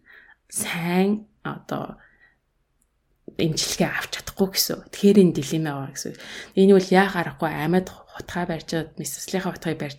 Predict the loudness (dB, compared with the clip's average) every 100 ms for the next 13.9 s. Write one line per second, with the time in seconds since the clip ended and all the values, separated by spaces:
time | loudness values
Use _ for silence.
0 | -12 -14 -14 -10 -4 -4 -4 -10 -12 -12
1 | -10 -10 -10 -18 -18 -16 -4 -2 -2 -4
2 | -10 -8 -8 -8 -10 -12 -14 -16 -16 -16
3 | _ _ _ _ _ _ -14 -4 -2 2
4 | 2 2 -6 -16 2 6 10 8 8 2
5 | 2 0 0 2 4 2 0 -2 -2 -8
6 | _ -12 -10 -6 -6 -6 -8 -8 -8 -6
7 | 4 6 6 4 -4 -4 -4 -4 -6 -8
8 | -18 -2 8 10 12 8 4 4 4 2
9 | -14 -16 -14 -8 -6 -2 2 6 8 10
10 | 8 8 4 -2 -8 -6 -6 -2 0 0
11 | -2 -6 -8 -8 -8 -8 -8 -8 -6 -6
12 | -10 -20 -20 -4 4 6 6 4 2 0
13 | 0 0 -2 -4 -6 -10 -12 -16